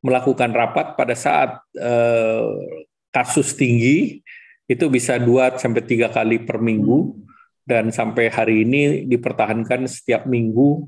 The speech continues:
Speaker 1: minimal satu kali rapat, terutama untuk penanganan covid, eh, pencegahan, eh, prokes, kemudian ket-, ketersediaan rumah sakit,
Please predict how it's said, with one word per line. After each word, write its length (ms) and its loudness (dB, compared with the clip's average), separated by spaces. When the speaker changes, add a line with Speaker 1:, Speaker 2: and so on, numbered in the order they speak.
Speaker 1:
minimal 480 2
satu 320 0
kali 240 0
rapat, 480 -2
terutama 480 -2
untuk 400 -4
penanganan 640 -2
covid, 480 -2
eh, 320 -6
pencegahan, 880 -2
eh, 320 2
prokes, 800 -4
kemudian 560 0
ket-, 400 -8
ketersediaan 1500 -2
rumah 280 0
sakit, 600 -4